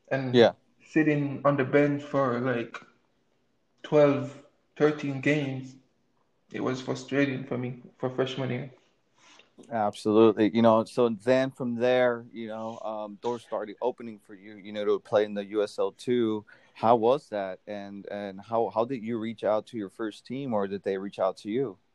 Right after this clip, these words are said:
Speaker 1: Actually, I played my first U S L, um, competition before I even played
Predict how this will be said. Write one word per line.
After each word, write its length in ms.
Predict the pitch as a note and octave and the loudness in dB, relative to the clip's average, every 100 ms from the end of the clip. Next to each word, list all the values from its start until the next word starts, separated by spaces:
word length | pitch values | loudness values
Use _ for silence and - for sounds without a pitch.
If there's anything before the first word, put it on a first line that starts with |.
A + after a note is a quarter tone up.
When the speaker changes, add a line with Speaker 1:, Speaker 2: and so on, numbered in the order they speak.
| _ _ _ _ _ - | _ _ _ _ _ -4
Speaker 1:
Actually, 460 | D#3 - F3+ D3+ | -4 4 6 6
I 80 | D#3 | 4
played 300 | - F#3 F#3 | 4 8 10
my 120 | F3 | 10
first 460 | E3+ - F3+ F3+ - | 4 4 4 2 0
U 240 | D3 E3+ F3 | 4 6 6
S 180 | E3+ D#3 | 4 4
L, 280 | C#3+ C3+ | 6 4
um, 540 | C#3+ C#3 C#3 C#3 - - - | 2 2 2 0 -4 -12 -6
competition 680 | D#3 D3+ D3 - E3 D3+ C3+ | -4 -4 -8 -6 -2 -2 0
before 460 | D3 - F3 F3+ | -2 4 6 8
I 80 | C#3 | 6
even 280 | D#3 D3 C#3+ | 4 -2 -6
played 580 | - D3 C#3+ C3+ C#3+ - | -4 0 2 0 -6 -12